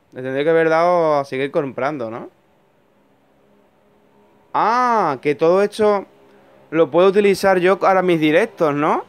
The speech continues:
Para poner... Eh... Ah, qué buena, qué buena, muy buena, muy buena, muy buena. Puedo poner, por ejemplo, en un directo, en la esquina,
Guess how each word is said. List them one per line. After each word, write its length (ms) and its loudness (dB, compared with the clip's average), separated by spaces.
Para 240 0
poner... 400 0
Eh... 460 0
Ah, 180 -2
qué 120 0
buena, 360 0
qué 100 -8
buena, 280 -2
muy 140 -4
buena, 280 -4
muy 160 -8
buena, 260 -8
muy 140 -12
buena. 280 -12
Puedo 180 0
poner, 220 0
por 100 2
ejemplo, 200 0
en 60 0
un 80 0
directo, 380 -2
en 60 2
la 80 2
esquina, 480 -4